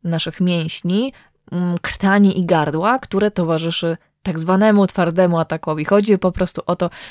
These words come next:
że się rozluźniamy. E, cicho mrucząc przez nos. Spróbujcie.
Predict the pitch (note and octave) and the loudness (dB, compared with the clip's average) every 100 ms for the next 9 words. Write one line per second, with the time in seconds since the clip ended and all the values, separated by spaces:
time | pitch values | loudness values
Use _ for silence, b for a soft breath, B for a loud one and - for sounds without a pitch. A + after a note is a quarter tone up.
0 | B E3+ E3 D#3+ E3+ E3+ D#3+ E3 D#3+ D#3+ | B -4 -2 -2 0 0 0 0 -2 -2
1 | E3+ F3 F3 E3 E3 B B - - F3 | -2 0 2 0 -6 B B -12 -8 -8
2 | - - B3 - G#3+ F3+ F3+ - E3+ D#3 | -8 -4 -4 2 4 4 2 0 -4 -6
3 | - - - E3+ D3 - - E3+ D3+ - | -8 -16 -8 -6 -4 -6 -2 -2 -2 -6
4 | - - - - E3+ D3+ - - | -12 -14 -8 -4 -2 -4 -8 -12